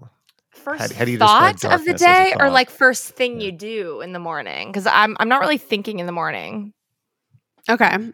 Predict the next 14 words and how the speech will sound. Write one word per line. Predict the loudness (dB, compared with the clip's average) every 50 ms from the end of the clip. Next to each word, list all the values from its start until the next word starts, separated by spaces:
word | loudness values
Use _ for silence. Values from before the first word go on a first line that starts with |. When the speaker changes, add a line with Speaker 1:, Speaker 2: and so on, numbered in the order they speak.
| _ -6
Speaker 3:
What's | -2 -2 -2 -2 -2
the | -6 -4
first | -2 -2 -2 -2 -2 -4
thing | -4 -2 -2
that | -2 -4
you | -4 -4
do | -2 -4 -4
in | -4
the | -6 -8
morning? | -8 -8 -10 -10 -12 -14 _ _ _ _ _ _ _ _ _ _ _ _ _ _ _ _ _ _ _ _ _ _ _ _ _ _ _ _ _ _ _ _ _ _ _ _ _ _ _ _ _ _ _ _ _ _ _ _ -12
Speaker 1:
I | -12 -8
check | -4 -4 -4 -4 -6
my | -8 -12
phone. | -10 -8 -6 -6 -6 -6 -8 -10 -12 -14 -16